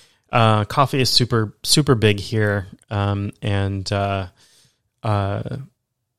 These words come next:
there are coffee shops everywhere. Coffee shops and micro,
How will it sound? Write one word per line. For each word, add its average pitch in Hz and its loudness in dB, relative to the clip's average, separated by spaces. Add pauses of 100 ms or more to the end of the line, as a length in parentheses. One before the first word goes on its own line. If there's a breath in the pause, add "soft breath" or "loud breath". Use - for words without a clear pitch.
there 107 -4
are 95 -10 (220)
coffee - -2
shops - -2 (140)
everywhere. 98 -4 (280)
Coffee 160 0
shops - 0
and 110 0
micro, 107 -4